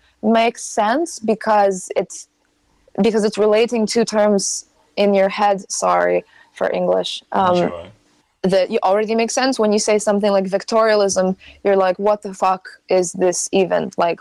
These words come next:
Speaker 1: wh-, who's, whose vector? What's, what vector?"
Speaker 2: Мгм.
Speaker 1: Um, but, uh, what Mackenzie work talks about are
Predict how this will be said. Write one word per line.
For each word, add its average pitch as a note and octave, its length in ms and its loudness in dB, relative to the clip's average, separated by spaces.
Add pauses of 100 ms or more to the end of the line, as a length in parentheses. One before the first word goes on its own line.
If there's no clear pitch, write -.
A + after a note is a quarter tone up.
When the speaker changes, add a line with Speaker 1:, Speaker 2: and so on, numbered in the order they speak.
Speaker 1:
wh-, F#3 220 -2
who's, G#3+ 480 -2 (160)
whose A#3 240 0
vector? F#3+ 540 -2
What's, G3+ 380 -2
what G#3 220 0
vector?" F#3 460 -4 (240)
Speaker 2:
Мгм. - 160 -12
Speaker 1:
Um, F3+ 340 0 (120)
but, F#3 360 -2 (120)
uh, E3+ 260 0 (100)
what G3+ 120 0
Mackenzie G#3+ 400 2
work F#3+ 180 0
talks F#3+ 240 -4
about F#3+ 260 -2
are F3+ 240 0